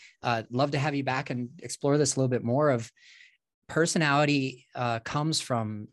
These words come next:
the Latin root word for mask. And when we have ego death, we can eliminate that mask that our personality is,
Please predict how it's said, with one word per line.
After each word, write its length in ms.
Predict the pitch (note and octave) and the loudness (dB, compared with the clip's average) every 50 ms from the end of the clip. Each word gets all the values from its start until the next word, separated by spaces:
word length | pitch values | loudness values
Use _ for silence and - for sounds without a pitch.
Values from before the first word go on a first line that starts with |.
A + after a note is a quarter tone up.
| _ _ _ _ _ _ - | _ _ _ _ _ _ -8
the 140 | B2+ B2 A#2 | -6 -4 -4
Latin 360 | A2+ A#2 A#2 B2 - A#2+ A#2 | -2 -2 -2 -4 -4 -6 -4
root 240 | A2+ A#2 A#2 A#2 A2+ | -4 -2 -4 -4 -4
word 300 | A#2 A#2 A2+ A2+ G#2+ G#2 | -4 -2 -2 -2 -4 -6
for 240 | - - - B2 A2+ | -10 -10 -10 -8 -8
mask. 560 | G#2+ A2 G#2 - - - - - - - - _ _ _ _ _ _ _ _ _ _ _ _ _ _ _ - | -6 -8 -8 -8 -8 -8 -10 -10 -10 -14 -18 _ _ _ _ _ _ _ _ _ _ _ _ _ _ _ -4
And 340 | B2 A#2+ A2+ G#2+ G#2 G#2+ G#2+ | -2 -2 0 -2 -2 -4 -6
when 360 | A2 - - B2 B2+ C3 B2+ | -6 -4 0 2 2 4 4
we 200 | B2 A#2+ A#2+ A2+ | 4 4 2 2
have 440 | A2 A2+ B2 B2 B2 A#2 A2+ G#2+ A2 - - | 0 0 -2 0 0 -2 -2 -4 -8 -12 -8
ego 360 | - C3 C3+ C3+ C3+ A#2+ A#2 | -4 -2 0 0 0 0 -2
death, 440 | G#2+ A2 B2 B2+ C3+ B2+ A#2 A2 - - - - _ _ _ _ _ _ _ _ _ | -2 -4 -2 -2 0 -2 -2 -6 -10 -16 -20 -20 _ _ _ _ _ _ _ _ _
we 140 | - B2 B2 | -2 -2 -2
can 180 | A#2 - A#2+ A2+ | 0 0 -2 -2
eliminate 600 | A2 G#2+ A2 A#2+ C3 D3+ D3+ C#3 B2 A#2 A2 - | -2 -2 0 0 2 2 2 2 0 0 -2 -2
that 200 | A#2+ A#2 A2+ A2+ | -2 -2 -2 -2
mask 400 | A#2 B2 D3 D#3 C#3 A#2+ - - | -2 -2 0 0 0 -2 -4 -6
that 140 | - A#2+ A2+ | -4 -4 -2
our 100 | A2 A2 | -4 -2
personality 800 | - C3+ B2 - - A2+ A#2 A#2+ B2 B2 A#2 A2+ A2 A2+ A#2+ | -4 -4 -4 -4 -4 -4 -4 -2 -2 -2 -2 -2 -2 -2 -2
is, 400 | D3 D3+ B2+ A2+ G#2+ A2 - - | 0 0 0 -2 -2 -4 -8 -12